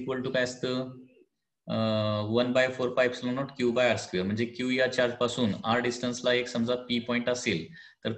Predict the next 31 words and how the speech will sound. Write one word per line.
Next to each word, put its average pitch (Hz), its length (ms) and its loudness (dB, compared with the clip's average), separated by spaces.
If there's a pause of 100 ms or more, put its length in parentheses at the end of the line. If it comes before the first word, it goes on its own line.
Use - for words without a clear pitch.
P 127 140 2
पॉइंटला 127 260 0
electric 123 380 0
intensity 120 440 -2
किती 117 120 -2
असते? 120 260 -2
one 117 200 0
by 120 160 2
four 120 260 0
pi 120 220 0
epsilon 117 480 0
naught 147 120 0
Q 113 340 -2
by 107 120 2
R 139 160 2
square 90 300 -4
असते. - 340 -10 (1500)
हा 127 140 4
एक 135 180 4
formula 127 300 4
अगोदर 120 200 2
लागतो 123 280 0
या 117 140 4
डेरिव्हेशनला. 113 640 0 (720)
ओके, 143 220 0
त्याच्यानंतर 127 680 2 (2750)
solid 139 420 8
अँगलची 127 360 2
concept 117 380 2
माहिती 107 200 0
पाहिजे 95 440 -2